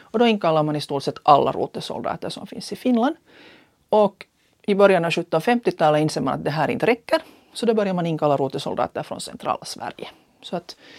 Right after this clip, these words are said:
inte riktigt alla svenska regementen, men väldigt många svenska regementen har varit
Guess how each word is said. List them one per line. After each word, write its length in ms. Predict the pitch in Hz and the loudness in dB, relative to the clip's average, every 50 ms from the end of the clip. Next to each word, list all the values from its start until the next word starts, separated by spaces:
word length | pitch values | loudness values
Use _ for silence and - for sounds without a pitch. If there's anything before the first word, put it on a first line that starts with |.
| - - - - - _ | -20 -20 -20 -20 -6 _
inte 220 | - 214 208 226 | 0 2 4 4
riktigt 340 | 214 226 220 - - 143 139 | 4 4 2 2 0 0 2
alla 220 | 139 131 131 139 | 2 0 0 0
svenska 380 | 143 - 151 143 139 - - 160 | -2 -4 -6 -6 -8 -8 -8 -8
regementen, 540 | 147 147 151 147 147 147 143 139 - 156 151 | -8 -6 -4 -2 -2 -2 -2 -2 -2 -2 0
men 140 | 151 151 151 | 0 2 4
väldigt 340 | 180 180 165 151 143 143 | 4 4 4 4 2 0
många 400 | - 160 160 165 165 160 151 - | 0 2 2 4 2 2 0 -4
svenska 420 | - - - - - - - - - | -8 -10 -10 -10 -10 -8 -8 -8 -8
regementen 560 | 147 151 - - 170 165 - _ - 156 156 | -8 -8 -8 -10 -12 -12 -8 _ -6 -4 -4
har 280 | - - 147 147 151 147 | -4 -4 -4 -4 -4 -4
varit 480 | 160 151 151 151 156 156 175 175 - | -4 -2 0 0 0 -2 -4 -6 -10